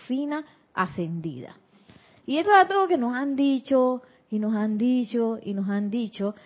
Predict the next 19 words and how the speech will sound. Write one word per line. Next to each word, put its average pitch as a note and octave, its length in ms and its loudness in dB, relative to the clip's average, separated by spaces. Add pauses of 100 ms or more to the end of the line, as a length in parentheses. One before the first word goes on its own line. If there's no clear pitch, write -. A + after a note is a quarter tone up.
(340)
pero C#4+ 680 8
que C4 400 4
ya A#3 160 6
es A3+ 60 2
momento C#4 600 0
en D4+ 180 -2
que C#4 420 4 (360)
uno A3+ 260 -2
empiece A3+ 440 0
a A#3+ 120 2
practicar A#3+ 800 2
y G#3+ 80 -4
a F#3+ 100 4
darse G3 380 0
cuenta A3 420 0
que, G3 160 -4
¿tú G3+ 120 -8
sabes C4 320 2
qué? A3+ 320 -2